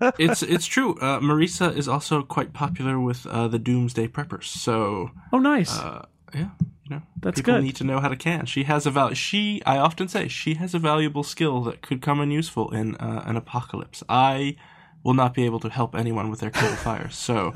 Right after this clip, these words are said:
Speaker 1: <laughs>
Speaker 2: I don't know what I'll do, but
Speaker 1: I T in the apocalypse.
Speaker 2: Exactly.
Speaker 1: Just
Speaker 2: So I'm
Speaker 1: shrug.
Speaker 2: rebooting it.
Speaker 1: Power's out. Sorry. Yeah, so, so in many ways, Scott's wife is sponsoring this episode of The Incomparable
Speaker 2: <laughs>
Speaker 1: because she will show you how to can things.
Speaker 2: That's right. Food and jars dot com.
Speaker 1: Food and jars dot com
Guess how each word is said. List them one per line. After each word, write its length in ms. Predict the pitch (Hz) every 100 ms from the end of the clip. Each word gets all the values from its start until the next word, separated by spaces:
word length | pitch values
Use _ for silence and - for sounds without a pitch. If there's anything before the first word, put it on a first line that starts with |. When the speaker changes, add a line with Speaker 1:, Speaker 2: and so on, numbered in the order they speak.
| 156
Speaker 1:
<laughs> 140 | - - - -
Speaker 2:
I 80 | 117
don't 140 | 117 113
know 120 | 117
what 140 | 120
I'll 120 | 110
do, 200 | 107 98 -
but 60 | 135
Speaker 1:
I 80 |
T 340 | 135 160 143 131
in 80 | 131
the 100 | 127
apocalypse. 800 | 123 127 120 120 117 - - - - - - -
Speaker 2:
Exactly. 300 | 85 - -
Speaker 1:
Just 120 | -
Speaker 2:
So 40 | 117
I'm 80 | 135
Speaker 1:
shrug. 200 | 131 123
Speaker 2:
rebooting 280 | 131 120 117
it. 40 |
Speaker 1:
Power's 280 | 143 147 135
out. 280 | 135 135 -
Sorry. 360 | 165 123 117 - - - - - - -
Yeah, 180 | 175 180
so, 280 | 139 160 170
so 160 | 165 190
in 120 | 175
many 180 | 190 196
ways, 280 | 151 135 -
Scott's 420 | - 143 131 -
wife 320 | 139 127 110
is 160 | 120 -
sponsoring 520 | 131 127 - 117 110
this 160 | 110
episode 460 | 123 - - - 156
of 60 | -
The 200 | 180 185
Incomparable 560 | 151 143 135 139 139
Speaker 2:
<laughs> 20 | 139
Speaker 1:
because 300 | 143 135 127
she 180 | 185
will 160 | 220 190
show 160 | - 156
you 160 | 165
how 100 | 160
to 100 | 151
can 260 | 160 165 160
things. 340 | 156 123 113
Speaker 2:
That's 120 | - -
right. 100 | -
Food 280 | - 175
and 100 | 175
jars 300 | 147 123 113
dot 200 | - 92
com. 200 | - -
Speaker 1:
Food 200 | - 175
and 120 | 180 147
jars 320 | 131 123 117
dot 260 | 117 107
com 360 | - 110 82 -